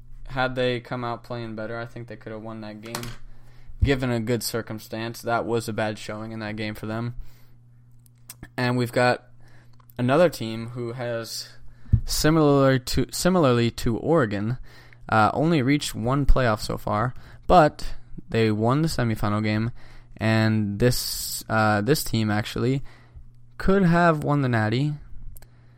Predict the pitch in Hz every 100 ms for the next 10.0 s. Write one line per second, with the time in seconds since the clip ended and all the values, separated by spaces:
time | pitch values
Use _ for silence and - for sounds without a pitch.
0 | - - - - 120 117 110 120 180 185
1 | 127 110 110 113 - - - - - 120
2 | 113 - 147 147 117 - 156 120 - 117
3 | 113 120 110 131 131 - 139 - 110 117
4 | 123 110 - 127 120 117 - 120 110 135
5 | 110 113 - - - 127 135 123 127 185
6 | 190 127 110 107 - 123 113 143 131 113
7 | 139 139 - 120 120 117 110 131 117 135
8 | 143 107 - 131 139 123 135 139 123 131
9 | 120 135 113 - 143 135 117 135 113